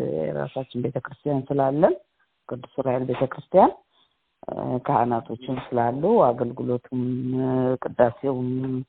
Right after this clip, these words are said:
በጾም ሰዓት የሚደረገው ነገር ሁሉ ያው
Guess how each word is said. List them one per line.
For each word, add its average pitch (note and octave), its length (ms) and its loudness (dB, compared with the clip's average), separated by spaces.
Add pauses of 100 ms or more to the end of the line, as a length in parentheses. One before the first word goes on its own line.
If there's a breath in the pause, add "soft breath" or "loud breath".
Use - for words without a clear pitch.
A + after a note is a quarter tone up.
(580 soft breath)
በጾም C#3 360 6
ሰዓት B2 260 6
የሚደረገው C3 680 0
ነገር C3 280 -2
ሁሉ D3+ 220 -2 (840)
ያው B2 280 4